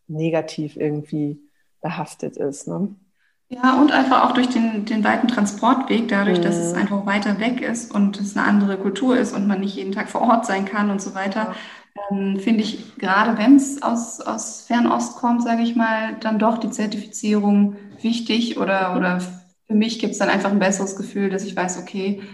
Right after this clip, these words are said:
Speaker 2: da, da geht auch jemand hin und schaut sich das an, dass es wirklich mit rechten Dingen zuläuft, äh, zugeht. Ähm, und dann kann es, wie gesagt, oder, oder ist es auch, auch wichtig, dass wir auch in, in Ländern, die weiter weg sind, natürlich faire Produktionsbedingungen,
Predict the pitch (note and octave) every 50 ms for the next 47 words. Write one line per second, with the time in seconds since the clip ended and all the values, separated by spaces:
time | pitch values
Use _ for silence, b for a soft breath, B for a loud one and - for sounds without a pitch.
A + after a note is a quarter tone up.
0 | B B - - D3 - F#3 F#3 G3 F#3 F#3+ G#3 G3+ - G3+ - G#3 G3 F#3+ F3+
1 | - A#3 A#3 A3 - - - G#3 G3 G3 - - - F#3+ F3 - G3 G3 G#3 G3+
2 | G3+ G3+ - - - G3 G3+ G3 G3 F#3+ F#3+ - G3 - - - - F#3+ F#3 -
3 | - G3 A#3+ C4 D4+ C#4 C4+ - - C#4 B3+ B3 A#3 A3 G#3+ G#3+ A3 A3+ A#3 -
4 | - - - G#3 G3+ - - G#3+ G3+ G#3 G#3 G#3 G#3 G#3 B B B B B B
5 | B B B - G3+ G3 G3 F#3+ F#3 F#3 F3+ - - G#3 - - G#3+ A#3 A#3 A#3
6 | A#3 G#3 G#3 G#3 G3+ - - G3 F#3+ F#3+ G3 F#3+ G3+ G#3 G#3 - F3 F3+ F3+ F3
7 | - - - F3+ G3 A#3 - - - - - - G3 - - - - - - -
8 | G3+ A#3 A#3 - G#3 G3+ - - G3 - - - - F#3+ F#3 F3+ F3+ F3 F3 F3
9 | F#3 G3 F3+ - G3+ F#3+ F#3 F#3 F#3 F3+ - - F#3+ F#3 F#3 F3+ F#3+ F#3+ F#3+ F#3+
10 | F#3+ F#3+ F#3+ F#3+ F3+ F#3 F#3+ G3+ A3+ A#3+ G#3 F#3+ F#3 F#3 F3+ - - F#3 F#3 G3+
11 | G3 F#3 - - F3+ F#3+ F#3+ F#3 - - G3 F#3+ F#3+ F#3 F#3 G3 F#3 F#3 F#3 -
12 | A3 A3+ - - G3+ F3 F3+ F3+ F3+ F3+ F3+ F3+ F3+ F3+ F3+ B B